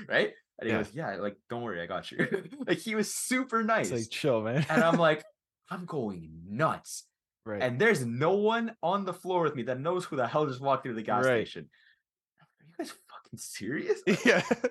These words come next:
Speaker 1: Like, what are we talking about here? This is
Speaker 2: You
Speaker 1: a
Speaker 2: guys don't know who that is?
Speaker 1: So then I went,
Speaker 2: That's
Speaker 1: "All right."
Speaker 2: royalty, bro.
Speaker 1: So, so, th-, so then I come into the back. I'm like, "There's a celebrity in our cafe right now." <laughs> And it goes, "Really? Who?" I'm like, "He's, he's a soccer player."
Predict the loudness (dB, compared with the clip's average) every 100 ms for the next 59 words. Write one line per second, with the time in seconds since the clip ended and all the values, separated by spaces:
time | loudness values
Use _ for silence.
0 | -6 _ _ _ _ _ _ _ _ -14
1 | -12 -6 -2 2 2 2 0 2 4 4
2 | 4 2 2 -4 -4 -8 -6 -4 -2 -2
3 | 0 2 4 4 4 2 -2 -6 _ -2
4 | 2 6 6 6 2 2 6 8 6 2
5 | -6 -4 0 0 2 4 4 4 4 4
6 | 4 4 0 0 0 2 2 0 -4 -8
7 | _ -4 -2 -2 2 2 4 0 -2 -4
8 | -2 -2 -2 -4 -6 -10 -16 -6 -2 -2
9 | -2 -4 -4 -8 _ _ _ _ _ _
10 | _ _ -8 -2 -2 0 0 -2 -6 -10
11 | -6 -6 -6 -8 -10 -12 -10 0 2 2
12 | 0 -10 -14